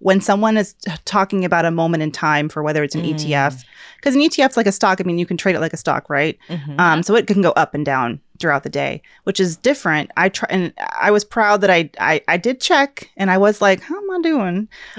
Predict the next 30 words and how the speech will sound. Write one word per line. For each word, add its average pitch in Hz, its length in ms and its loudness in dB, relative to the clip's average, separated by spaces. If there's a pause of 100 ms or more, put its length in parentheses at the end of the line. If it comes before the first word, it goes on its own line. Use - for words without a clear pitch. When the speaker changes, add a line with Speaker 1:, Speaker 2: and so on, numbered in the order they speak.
(160)
Speaker 1:
But 277 120 4
I 247 100 4
didn't 262 240 4
Speaker 2:
<laughs> 262 80 4
Speaker 1:
make 262 120 2
any 240 180 4
decisions. 202 640 0
I 143 80 4
didn't 220 220 4
decide 208 320 2
to 202 60 0
dump 185 280 2
it 165 120 2
because 180 340 0
for 202 180 -2
me, 208 460 0
I - 60 -2
mean, 202 140 2
that 180 180 2
is, 185 440 0 (160)
like, - 140 -2
a 170 40 0
long-term 160 460 0
goal, 143 400 0
and 151 120 -2
I, 147 160 2
and 156 120 -4
I 147 100 -2
feel 165 240 -4
like, 147 380 -2